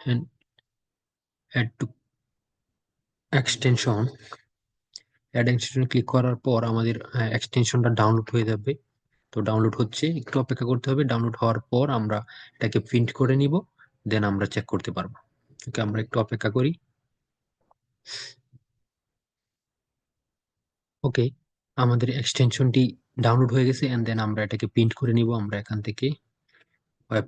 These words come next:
প্লেজার, এটাকে আমরা এখানে প্রিন্ট করে নেব।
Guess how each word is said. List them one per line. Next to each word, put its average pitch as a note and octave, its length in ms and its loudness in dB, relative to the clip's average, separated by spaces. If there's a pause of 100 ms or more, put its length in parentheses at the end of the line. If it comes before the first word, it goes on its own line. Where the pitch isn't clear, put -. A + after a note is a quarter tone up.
প্লেজার, A2 360 0 (1080)
এটাকে A2+ 260 -2
আমরা G#2 180 0
এখানে G#2+ 200 -4
প্রিন্ট A2 260 0
করে A#2+ 260 -2
নেব। A#2+ 280 0